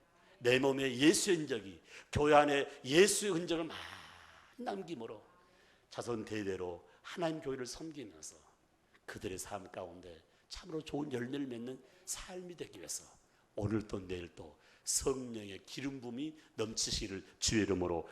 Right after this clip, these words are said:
축복합니다. 그 예수의 흔적을 갖기 위해서 날마다 성령의 기름이 임할 때마다 내 신앙생활에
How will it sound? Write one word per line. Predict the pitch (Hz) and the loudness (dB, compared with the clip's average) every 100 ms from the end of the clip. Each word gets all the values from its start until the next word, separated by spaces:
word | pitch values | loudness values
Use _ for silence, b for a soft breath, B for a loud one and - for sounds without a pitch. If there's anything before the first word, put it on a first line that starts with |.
| B | B
축복합니다. | - - 160 104 104 90 90 78 B B B | -6 6 6 8 2 0 -4 -6 B B B
그 | - 135 | 0 8
예수의 | 151 185 185 202 | 12 12 10 8
흔적을 | 208 226 214 | 8 10 10
갖기 | 202 - 180 | 10 6 6
위해서 | 160 147 143 135 135 B B | 8 8 4 2 -2 B B
날마다 | 139 160 185 185 175 170 | 8 8 10 8 8 4
성령의 | - 226 226 220 185 | 4 2 2 2 2
기름이 | 151 156 156 - - 160 | 0 -2 -2 -2 -8 -2
임할 | 175 180 175 196 | 8 10 10 6
때마다 | 156 120 110 92 B B B | 6 6 2 -2 B B B
내 | 120 143 | 4 6
신앙생활에 | 143 - 208 208 170 - 135 123 110 107 | 6 4 4 2 2 0 0 -2 -2 -6